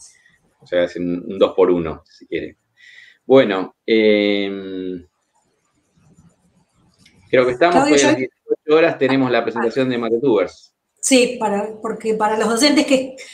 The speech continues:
Speaker 2: que eligen libros por área, eh, les decimos que Matetubers es un excelente complemento de Leer y Escribir.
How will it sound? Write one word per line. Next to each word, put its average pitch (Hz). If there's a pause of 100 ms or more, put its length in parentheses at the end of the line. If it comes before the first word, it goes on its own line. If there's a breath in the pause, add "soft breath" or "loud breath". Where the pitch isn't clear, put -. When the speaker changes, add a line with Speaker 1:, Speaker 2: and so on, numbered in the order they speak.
(120)
Speaker 2:
que 233
eligen 269
libros 269
por 240
área, 320 (260 loud breath)
eh, 208
les 196
decimos 262
que 233
Matetubers 220
es 233
un 226
excelente 233
complemento 233
de 202
Leer 214
y 233
Escribir. 254